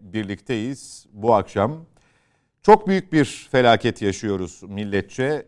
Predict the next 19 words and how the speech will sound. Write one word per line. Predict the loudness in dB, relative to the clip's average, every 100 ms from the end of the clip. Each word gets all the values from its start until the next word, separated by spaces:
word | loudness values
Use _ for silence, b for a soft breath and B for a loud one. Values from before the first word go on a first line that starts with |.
| 0
Kahramanmaraş | 2 4 2 0 -2 -2 -4 -4
merkezli | -6 -4 -6 -8 -8
deprem | -8 -6 -4 -4 -4 -18 _
on | -4 -4 -6 -12
ilimizi | -14 -12 -16 -18 -20 -20 _ _ _ _ -6
etkiledi | -4 -4 -8 -8 -8 -6 -6 -8 -6
ve | 0 0 0
bölgedeki | -2 -2 -4 -8 -8 -8 -10 -12 _ _ -20 -4
dört | 0 0 -2
şehirde | -18 -12 -10 -10 -6 -4
yıkım | -4 -6 -8 -8 -10 -18 _ _
büyük. | -10 -8 -8 -12 -20 _ _ _ _ _ _ _
Kaybettiğimiz | 6 8 6 4 0 -4 -2
canlara | 0 0 0 -2 -2 -4 -8
bir | -16 -16
kez | -4 -2 0
daha | 0 0 -2
Cenab-ı | -4 -4 -2
Hak'tan | -2 -4 -4 -4 -4